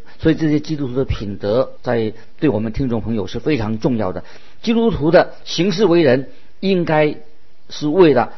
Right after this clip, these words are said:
讨神的喜悦，也合乎人的良心，跟我们良心是一致的。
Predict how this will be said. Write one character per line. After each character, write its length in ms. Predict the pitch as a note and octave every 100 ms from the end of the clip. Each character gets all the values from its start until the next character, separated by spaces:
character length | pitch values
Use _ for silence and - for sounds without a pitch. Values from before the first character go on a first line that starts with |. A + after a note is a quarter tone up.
| -
讨 200 | - G#2+
神 200 | F#2+ A#2
的 100 | C3+
喜 240 | B2 - F#2
悦， 260 | A#2+ A2 - - - -
也 260 | A2+ A2+
合 280 | G#2+ - C#3
乎 320 | C#3 D3+ D3 - - - - - -
人 220 | G#2+ B2+
的 120 | D#3
良 240 | A#2 G2+ C#3
心， 260 | - F3 -
跟 100 | C#3+
我 60 | A2+
们 100 | A2
良 220 | G#2+ C3+
心 260 | - C3+ B2+
是 140 | -
一 160 | - G3+
致 220 | - D3+
的。 220 | G2 D#2